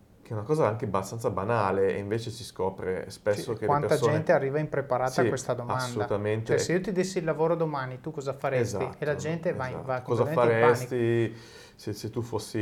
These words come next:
Speaker 1: il, eh, o la, eh, marketing manager o altro? Ecco, però in quel, in quel caso il, il candidato, come dicevo, era bello self-confident e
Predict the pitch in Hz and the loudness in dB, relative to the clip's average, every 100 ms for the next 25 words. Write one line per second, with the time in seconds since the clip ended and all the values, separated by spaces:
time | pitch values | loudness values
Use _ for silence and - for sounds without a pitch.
0 | - 104 107 107 104 104 104 - 87 - | -4 -4 -4 0 6 6 6 0 -10 -10
1 | - - - - - - - - - 110 | -12 -16 -18 -20 -20 -20 -20 -14 -4 0
2 | 104 101 104 101 - 104 98 98 98 98 | 4 6 6 4 -2 -8 -6 -6 -6 -8
3 | - - - - 95 92 92 101 98 92 | -12 -14 -16 -12 -8 -8 -8 -10 -10 -8
4 | 95 101 95 95 92 90 90 85 - - | -6 -4 -6 -6 -6 -6 -8 -12 -18 -20
5 | - - - - _ - 127 - - 160 | -20 -20 -20 -20 _ 0 0 0 2 4
6 | 104 - - - 175 165 147 190 196 - | 4 0 -10 -2 0 0 2 4 4 4
7 | 120 104 117 160 123 110 107 110 98 117 | 4 6 4 4 6 4 -2 -6 -2 0
8 | 113 120 104 98 101 95 95 104 92 90 | 2 2 2 -2 -6 -6 -2 0 0 0
9 | 95 - - - - - 85 78 101 131 | -4 -6 -18 -20 -20 -20 -18 -10 2 4
10 | 113 - 98 95 98 90 95 98 104 123 | 4 2 -2 -4 -6 -6 -6 -6 -6 -6
11 | 127 76 - - - - - - - _ | -6 -8 -8 -14 -20 -20 -20 -20 -20 _
12 | _ - - _ 131 139 185 - | _ -20 -20 _ -2 0 0 -4